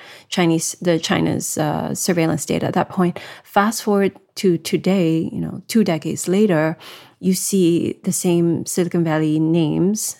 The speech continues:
um, and with more added, selling not just entire systems, but components.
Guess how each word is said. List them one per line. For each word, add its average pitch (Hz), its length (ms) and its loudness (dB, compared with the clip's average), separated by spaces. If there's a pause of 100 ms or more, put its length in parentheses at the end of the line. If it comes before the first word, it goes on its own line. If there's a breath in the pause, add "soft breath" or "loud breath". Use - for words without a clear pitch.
(120)
um, 156 320 -2
and - 140 -2
with 175 160 2
more 185 240 2
added, 160 440 0 (400 loud breath)
selling 180 500 2
not 165 200 0
just - 360 -6
entire 165 380 0
systems, 226 680 -2
but - 180 -4
components. - 880 -2